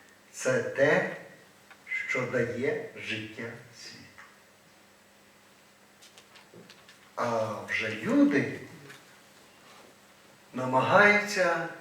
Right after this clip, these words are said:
це життя якось унормувати і через конфесійні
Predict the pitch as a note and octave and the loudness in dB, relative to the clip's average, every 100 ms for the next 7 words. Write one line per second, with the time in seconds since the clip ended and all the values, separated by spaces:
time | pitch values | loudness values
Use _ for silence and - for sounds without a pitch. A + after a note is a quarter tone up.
0 | - - C#3+ C3 B2 - C3+ C#3 C#3 - | -18 -4 0 0 -2 -6 -2 -2 -2 -6
1 | A#2+ - - C3+ C3+ A#2+ C3 C#3+ C#3+ F#3+ | -10 -14 -10 -6 -4 -4 0 2 8 8
2 | F#3 F#3 - - - - B3 A3 A3 A3+ | 8 4 -2 -2 -2 0 -4 0 2 2
3 | - - D#3+ - - - - | 0 -6 -8 -10 -10 -12 -16